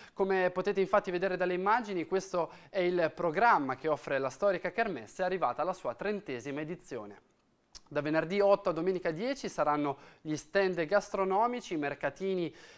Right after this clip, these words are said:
gli spettacoli, la musica dal vivo e numerosi laboratori a colorare le strade di Belvedere Fogliense.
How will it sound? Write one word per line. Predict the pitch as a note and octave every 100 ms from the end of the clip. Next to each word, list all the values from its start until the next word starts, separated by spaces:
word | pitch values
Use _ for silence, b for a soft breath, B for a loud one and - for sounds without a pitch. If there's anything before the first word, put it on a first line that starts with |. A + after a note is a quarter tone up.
| b
gli | E3+
spettacoli, | D#3 E3 D#3 A#3+ A3+ - C#3
la | C3 C3
musica | G#3 F#3 F3+
dal | D#3 D#3
vivo | D3+ A#3 B3 G#3
e | D#3+
numerosi | D3+ D#3+ G3+ F3
laboratori | E3 D#3+ G3 C#4 - F#2 G2+ - b b
a | F3+
colorare | - G3+ G#3+ G3+ G3
le | A3+
strade | A3 E3 G2+ G#2 D3+
di |
Belvedere | F3 F#3 G3 B2
Fogliense. | - F3+ C#3+ G2+ F#2+